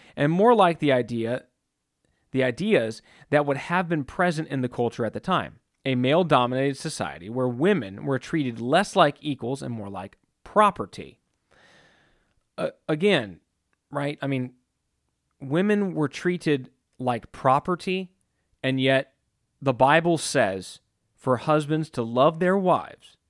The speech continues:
just like Christ loved the church and gave himself for it. Really? Like, I, I, I'm just thinking of that right off the, I mean, I haven't even, again, looked at this, studied this, we're trying to rebut this, none of it.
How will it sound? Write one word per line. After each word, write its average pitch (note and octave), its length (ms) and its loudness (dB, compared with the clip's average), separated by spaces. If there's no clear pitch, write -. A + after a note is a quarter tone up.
just C#3 400 2
like F#3+ 300 2
Christ D#3 420 -2
loved B2 160 -2
the A2+ 60 -6
church A#2+ 400 -6
and A#2 180 -8
gave A2+ 220 -8
himself G#2 360 -12
for A2 280 -12
it. - 260 -20
Really? A3+ 400 4
Like, F3+ 180 0
I, F3 100 -6
I, G3+ 320 6
I'm A#3+ 80 6
just A3 140 -2
thinking A3+ 220 2
of G#3 40 4
that G#3 160 6
right F3+ 180 6
off G3 280 4
the, F3 160 2
I D#3+ 60 2
mean, D3+ 140 0
I D#3+ 100 2
haven't F3 200 2
even, C#3 320 0
again, D3 380 2
looked D3 180 0
at C#3 80 -12
this, C#3 160 0
studied B2+ 300 0
this, C3 180 0
we're B2+ 80 -8
trying C3 180 0
to C3 60 -2
rebut B2+ 360 2
this, C3+ 220 -2
none G3+ 140 4
of C#4+ 80 -2
it. - 120 -12